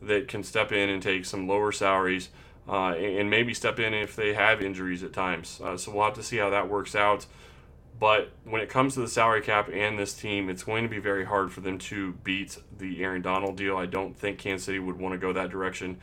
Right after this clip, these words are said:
So I think what it really comes down to is, is Chris Jones willing to take less than Aaron Donald, take more than DeForest Buckner, but less than Aaron Donald? If he wants to meet in that number,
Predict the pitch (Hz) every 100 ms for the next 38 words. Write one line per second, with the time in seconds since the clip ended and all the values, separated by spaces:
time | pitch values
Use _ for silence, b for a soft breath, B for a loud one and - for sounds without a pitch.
0 | B B B - 98 92 - 113 113 101
1 | 98 104 104 95 95 95 92 95 87 87
2 | 90 90 - - 123 - 104 104 95 95
3 | 101 113 113 - 98 90 - B B -
4 | 92 104 - 135 113 104 95 95 95 90
5 | 82 - B B B - 107 113 - 110
6 | 107 131 139 123 104 - 123 104 - 107
7 | 104 92 90 92 - 98 104 101 101 98
8 | 90 95 82 80 90 107 117 127 127 110
9 | 107 113 98 98 95 98 104 104 104 117
10 | 127